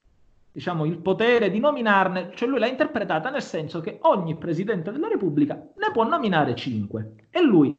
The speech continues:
anche se c'erano già dei, eh, delle persone che, investite del laticlavio a vita, c'erano già dei senatori a vita presenti, lui li ha nominati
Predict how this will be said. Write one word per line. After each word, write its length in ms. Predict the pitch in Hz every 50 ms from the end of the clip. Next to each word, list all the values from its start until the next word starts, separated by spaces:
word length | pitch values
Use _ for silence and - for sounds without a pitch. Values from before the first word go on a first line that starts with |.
| - - - - - _
anche 340 | - 302 302 240 - 196
se 140 | 180 185 165
c'erano 420 | - - 226 202 160 151 151 147 143
già 380 | 143 185 165 - - - - - _ _ _ _
dei, 420 | - 147 165 175 165 143 123 -
eh, 580 | - 135 131 127 120 117 113 113 110 110 110 110 110 110 110
delle 240 | 110 131 147 151 151
persone 500 | 139 156 151 - - 214 185 156 139 127
che, 120 | 120 127 -
investite 580 | 165 156 151 147 151 156 - - 202 180 156 135
del 140 | 127 131 135
laticlavio 720 | 139 139 - 147 - 170 175 170 147 123 120 117 117 110
a 100 | - 143
vita, 340 | 131 131 135 113 107 175 208
c'erano 320 | 208 - 147 135 131 127
già 140 | 127 147 151
dei 140 | 127 120 110
senatori 380 | 117 123 123 123 147 139 139
a 40 | 165
vita 300 | 185 202 196 185 208 269
presenti, 380 | - 453 330 - 180 208 294 427
lui 120 | 330 220
li 60 | 277
ha 80 | 330 254
nominati 580 | 285 392 453 302 214 165 156 143 135 135 147